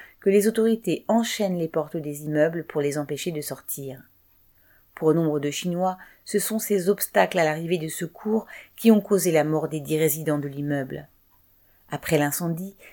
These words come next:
des milliers de personnes révoltées sont descendues dans les rues d'Urumqi,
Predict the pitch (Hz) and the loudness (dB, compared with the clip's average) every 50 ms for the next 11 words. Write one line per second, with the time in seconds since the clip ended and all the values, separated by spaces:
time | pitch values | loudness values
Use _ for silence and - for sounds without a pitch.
0 | - _ - 175 180 175 185 214 233 226 202 302 - - - 170 180 175 - 175 | -20 _ -10 -6 -4 2 4 6 6 6 4 2 -2 -2 -2 -2 -4 -4 -4 -6
1 | 170 - - - - 160 147 143 143 - - - 185 185 220 240 226 208 202 185 | -6 -6 -8 -8 -8 -8 -8 -8 -10 -14 -12 -8 -2 2 4 4 4 4 2 0
2 | 180 - - - 165 160 160 - - - - _ - - 208 202 190 214 233 233 | -2 -4 -8 -10 -8 -8 -10 -12 -18 -20 -20 _ -6 -2 0 4 6 8 8 8
3 | 233 226 220 214 220 196 196 185 180 170 - 180 170 160 165 165 165 165 156 151 | 8 6 4 4 4 4 4 2 0 0 -2 -4 -6 -6 -6 -6 -4 -4 -4 -6
4 | - - - - - - | -8 -10 -14 -14 -14 -16